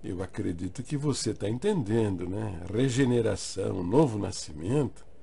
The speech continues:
é salvação, hein? Nós cremos que a regeneração ou o novo nascimento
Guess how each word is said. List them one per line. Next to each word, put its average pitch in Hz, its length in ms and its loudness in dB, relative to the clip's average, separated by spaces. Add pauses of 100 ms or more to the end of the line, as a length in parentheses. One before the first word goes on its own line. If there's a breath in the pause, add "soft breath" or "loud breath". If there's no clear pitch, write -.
(400 soft breath)
é 87 120 -10
salvação, 151 1120 6
hein? 160 220 0 (1120 soft breath)
Nós 147 240 0
cremos 190 440 0
que 185 120 -2
a 165 80 8
regeneração 165 920 2
ou 180 160 2
o - 20 6
novo 107 280 0
nascimento 135 720 -2